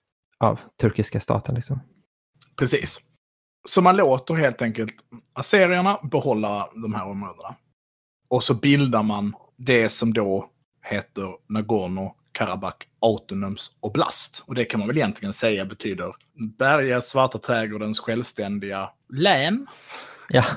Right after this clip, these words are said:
Speaker 2: Riktigt, man ska, region, alltså oblast är ju liksom en administrativ indelning i...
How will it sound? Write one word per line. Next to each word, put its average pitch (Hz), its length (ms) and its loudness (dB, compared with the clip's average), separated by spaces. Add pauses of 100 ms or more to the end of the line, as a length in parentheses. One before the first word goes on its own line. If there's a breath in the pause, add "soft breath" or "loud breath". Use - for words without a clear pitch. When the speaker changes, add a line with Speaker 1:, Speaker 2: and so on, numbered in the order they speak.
(120)
Speaker 2:
Riktigt, 160 300 0
man 160 80 6
ska, 160 200 6
region, 165 760 2
alltså 156 160 -2
oblast - 680 0 (580)
är 165 100 0
ju 151 120 4
liksom 127 240 -2
en 127 80 -2
administrativ 123 680 -2
indelning 123 680 0
i... 107 240 0